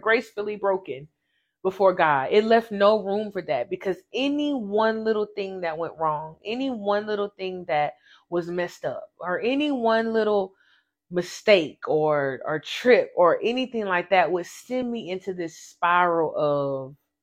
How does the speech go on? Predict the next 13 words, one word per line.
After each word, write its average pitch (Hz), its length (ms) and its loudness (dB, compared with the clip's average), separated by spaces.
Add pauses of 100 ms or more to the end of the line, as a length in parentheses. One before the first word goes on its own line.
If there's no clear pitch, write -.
(1800)
everything's 156 680 0
on 147 160 -8
fire. 185 480 -6 (500)
Everything, 214 540 0
I, 156 320 0
I - 20 2
just 160 240 -12
messed 170 280 -4
up. 277 360 2
It's, 185 180 -4 (120)
it's - 160 -8
over 208 280 0
with. 180 300 -12